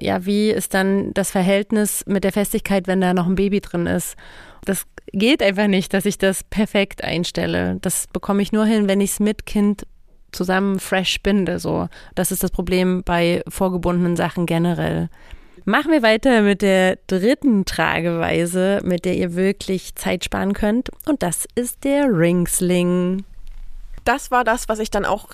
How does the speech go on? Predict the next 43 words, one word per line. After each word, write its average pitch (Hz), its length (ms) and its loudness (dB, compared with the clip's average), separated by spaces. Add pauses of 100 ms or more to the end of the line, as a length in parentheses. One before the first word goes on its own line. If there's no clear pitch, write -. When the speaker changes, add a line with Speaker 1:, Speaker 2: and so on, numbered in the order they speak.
(120)
Speaker 2:
genutzt 208 420 0
habe, 202 220 0
wenn 202 100 0
ich 196 180 -2
mein 196 260 0
Kind 214 280 -2
zur 185 260 0
Kita 262 320 -2
gebracht - 480 -6
oder - 200 -2
abgeholt 254 560 -2
habe. 240 420 0 (320)
Ähm, 196 520 0 (100)
das 196 160 -4
ist 196 160 -8
einfach 190 320 0 (440)
ein 180 140 -2
Stück - 260 -6
Stoff - 640 -2
mit 196 160 -2
zwei 180 240 0
Ringen 339 320 2
dran. 277 380 0 (360)
Ihr 214 120 2
legt 220 240 0
euch 220 80 -4
das - 180 -8
über 185 160 -4
die 190 100 -4
Schulter. 277 720 2 (500)
Also 202 200 2
auf - 80 0
der - 100 -2
einen 240 180 2
Seite 226 280 2
wird, 208 260 -6
werden 202 160 2
die 208 60 0
Ringe 233 260 2
auf - 100 -4
der 202 120 -4
Schulter 330 300 0
gelegt, 254 400 0